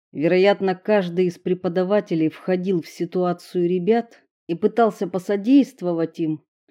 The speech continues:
чтобы хоть как-то облегчить их дальнейший путь, ведь им пришлось очень несладко. Естественно, каждому из них приходил психолог и беседовал, пытаясь хоть немного выяснить,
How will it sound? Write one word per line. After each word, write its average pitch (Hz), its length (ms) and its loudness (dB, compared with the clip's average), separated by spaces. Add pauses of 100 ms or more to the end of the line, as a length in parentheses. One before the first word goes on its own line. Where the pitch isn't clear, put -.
(120)
чтобы 190 380 0
хоть 190 300 0
как-то 208 500 2
облегчить 185 720 0
их 185 180 -4
дальнейший 208 640 -2
путь, 233 580 -4 (240)
ведь 180 300 0
им 226 140 2
пришлось 196 560 -2
очень 214 340 -4
несладко. 202 920 -6 (640)
Естественно, 160 1200 -2 (240)
каждому 180 560 0
из 175 200 0
них 208 260 -2
приходил 170 480 -2
психолог 185 760 -2
и 160 60 2
беседовал, 156 880 -4 (240)
пытаясь 170 460 0
хоть 180 240 -4
немного 185 580 0
выяснить, 165 920 -4